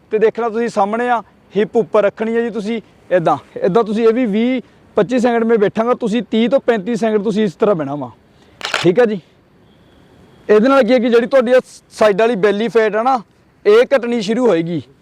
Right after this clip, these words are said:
ਠੀਕ ਆ ਜੀ। ਬਹੁਤ ਛੇਤੀ ਆ ਜਿਹੜੀ ਜਲਦੀ ਫ-, ਫਰਕ ਪਏਗਾ ਇਹਦੇ ਨਾਲ, ਕਿਉਂਕਿ ਇਹ ਬਹੁਤ ਵਧੀਆ ਐਕਸਰਸਾਈਜ਼ ਹੈ। ਲੋਕੀ ਤੁਹਾਨੂੰ ਦੱਸਦੇ ਨਹੀਂ ਹੈਗੇ,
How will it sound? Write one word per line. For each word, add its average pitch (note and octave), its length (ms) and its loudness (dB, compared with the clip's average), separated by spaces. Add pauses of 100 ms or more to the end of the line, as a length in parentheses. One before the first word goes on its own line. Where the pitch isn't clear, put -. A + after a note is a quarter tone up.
(220)
ਠੀਕ F#3+ 200 0
ਆ A#3+ 60 6
ਜੀ। A3+ 160 -4
ਬਹੁਤ G3+ 460 2
ਛੇਤੀ A3+ 380 0
ਆ G3+ 60 2
ਜਿਹੜੀ G3+ 260 -2 (300)
ਜਲਦੀ G3+ 400 0
ਫ-, G3+ 460 -8
ਫਰਕ G#3 260 0
ਪਏਗਾ F#3 280 2
ਇਹਦੇ G3 140 0
ਨਾਲ, F3 180 -2 (520)
ਕਿਉਂਕਿ G3+ 200 2
ਇਹ C4 40 2
ਬਹੁਤ A3 500 2
ਵਧੀਆ G#3+ 340 0
ਐਕਸਰਸਾਈਜ਼ A3 400 0
ਹੈ। A#3 80 4
ਲੋਕੀ A3+ 260 0
ਤੁਹਾਨੂੰ A#3 240 -2
ਦੱਸਦੇ F#3 320 0
ਨਹੀਂ A3 160 -2
ਹੈਗੇ, F#3+ 180 2